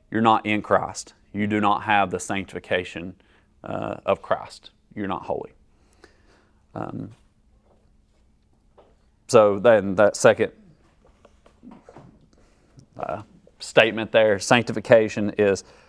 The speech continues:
soteriological before it is a moral concept, which means it is salvific. You know, that is, the, the initial sanctification I told you is when we are in Christ. It's at that point that we are sanctified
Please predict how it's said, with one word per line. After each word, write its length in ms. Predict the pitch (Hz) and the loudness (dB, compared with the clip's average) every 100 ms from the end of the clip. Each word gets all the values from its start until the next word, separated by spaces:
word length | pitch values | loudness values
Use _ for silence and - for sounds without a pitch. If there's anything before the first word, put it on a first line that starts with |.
| _ | _
soteriological 1160 | - 117 110 113 104 107 110 110 107 110 104 | 2 2 4 2 4 6 4 2 -2 0 2
before 520 | 95 92 113 110 101 95 | 0 -2 0 2 4 2
it 160 | 95 98 | 0 -2
is 180 | 92 | -2
a 200 | 92 92 90 - | 0 -2 -6 -12
moral 400 | 95 98 90 85 | -6 -4 -4 -6
concept, 720 | - 90 78 - - - _ _ _ - _ _ | -6 -8 -8 -10 -10 -12 _ _ _ -20 _ _
which 180 | 101 92 | -4 -2
means 200 | 98 92 | -4 -2
it 120 | 98 | 0
is 260 | 92 87 - _ _ _ | 0 -2 -6 _ _ _
salvific. 540 | - 98 90 90 - - _ _ - | 0 0 0 -6 -10 -20 _ _ -12
You 120 | 107 | -10
know, 120 | 85 | -6
that 180 | 101 101 | -4 -2
is, 220 | 95 90 _ _ _ | -4 -6 _ _ _
the, 180 | 107 107 - | -6 -6 -2
the 160 | 117 | 2
initial 380 | 101 117 123 143 | 2 4 2 0
sanctification 680 | 120 123 - - 110 95 101 | 0 -2 -4 -2 0 0 -6
I 40 | |
told 260 | 95 98 95 | -2 -2 -2
you 120 | 92 | -6
is 140 | 87 | -8
when 120 | 104 92 | -8 -8
we 180 | 92 | -6
are 120 | 82 - | -6 -8
in 280 | 110 113 110 | -4 -4 -4
Christ. 640 | - 104 95 90 - - _ _ _ - | 0 0 2 -2 -8 -18 _ _ _ -8
It's 160 | 101 | -6
at 180 | 90 - | -6 -2
that 260 | 110 113 - | 2 2 2
point 280 | 110 101 82 | -4 -2 -2
that 100 | 85 | -2
we 140 | 98 | 0
are 140 | 92 | -2
sanctified 680 | - - 92 - - 82 - | -4 -6 -8 -8 -8 -4 -6